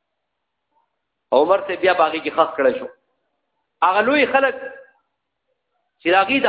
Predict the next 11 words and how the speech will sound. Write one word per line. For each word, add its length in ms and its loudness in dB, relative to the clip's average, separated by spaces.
خپل 260 2
رب 140 0
نه 100 2
دومره 300 0
امید 300 -2
وم 140 0
او 240 4
دومره 280 -2
یره 260 0
م 100 -6
وه. 140 -2